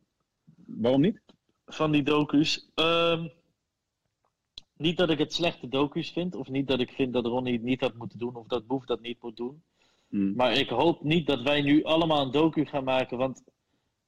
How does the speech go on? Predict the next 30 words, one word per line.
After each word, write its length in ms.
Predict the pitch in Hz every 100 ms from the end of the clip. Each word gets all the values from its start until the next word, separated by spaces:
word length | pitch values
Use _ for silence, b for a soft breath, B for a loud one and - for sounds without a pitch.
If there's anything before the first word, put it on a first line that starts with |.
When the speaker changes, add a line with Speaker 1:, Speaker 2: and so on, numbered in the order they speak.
| _ _
Speaker 2:
kijk, 320 | - 139 - - _ _ _ _ _ _ _ _ _ _ _
als 200 | - 151
jij 180 | 175 180
nu 180 | 180 175
een 100 | 151
docu 360 | 139 180 180 151
over 140 | 127
mij 160 | 131 127
gaat 180 | 131 -
schieten, 340 | - 127 143
kijk, 360 | 151 143 87 131
wij, 400 | 151 170 165 - b b b _ -
d-, 120 | 113 - 131
d-, 220 | 127 -
dan 280 | 135 139 135
spreek 300 | 131 - 160
ik 120 | 151 151
over 360 | 135 147 135
een 160 | 147 139
gemiddelde 440 | - 151 160 147
artiest 460 | 139 139 160 147 -
in 180 | 113 135
Nederland, 580 | 139 127 120 107 107 -
eh, 80 | - - - - _ -
algemeen, 560 | 143 131 123 117 101
weet 180 | 104 117
je 60 | 143
wel? 200 | 151 117
Speaker 1:
Mhm. 220 | 101 110 127
Speaker 2:
Eh, 360 | 135 131 131